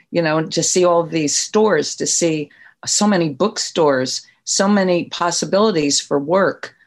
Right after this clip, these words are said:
Um, that was one of the exciting things. There was no, uh, work for a twenty-year-old in South Jersey or in Philadelphia because there was a huge, um, shutdown of the, uh, New York shipyard in Camden.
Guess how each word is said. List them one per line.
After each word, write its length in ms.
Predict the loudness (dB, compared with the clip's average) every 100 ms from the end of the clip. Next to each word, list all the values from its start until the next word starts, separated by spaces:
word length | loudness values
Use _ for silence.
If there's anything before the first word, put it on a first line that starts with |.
| _ _ _
Um, 340 | -4 -2 -2 0
that 160 | 0
was 180 | -2 -2
one 180 | -2 -2
of 160 | -2
the 140 | -2 -4
exciting 580 | -4 -2 -2 0 0 0
things. 420 | 0 0 0 -2
There 140 | -2
was 180 | -2 -2
no, 400 | 0 2 2 0 -2
uh, 180 | 0 0
work 340 | 0 -2 -4
for 200 | -4 -2
a 60 | -2
twenty-year-old 880 | -2 0 0 2 2 2 0 -2 -8 -20 -20 _ _ -4
in 220 | 0 0
South 360 | 0 -2 -2 -2
Jersey 520 | -2 0 0 -2 -4
or 160 | -2 0
in 120 | 0
Philadelphia 720 | 0 0 2 2 0 0 -2
because 440 | 0 -4 -2 -2 0
there 120 | -2
was 200 | -4 -4
a 40 |
huge, 540 | -8 -4 -2 0 -2 -4
um, 360 | -2 -2 -2 -4 _ _ _ -14
shutdown 600 | -4 -2 0 0 0 0 -2
of 160 | -4
the, 240 | -2 0 2
uh, 180 | 0 -2 _ _ -2
New 120 | 0
York 260 | 0 0
shipyard 680 | -2 -2 -2 0 0 -2 -6 -4
in 140 | -4
Camden. 580 | -2 -2 0 -2 -4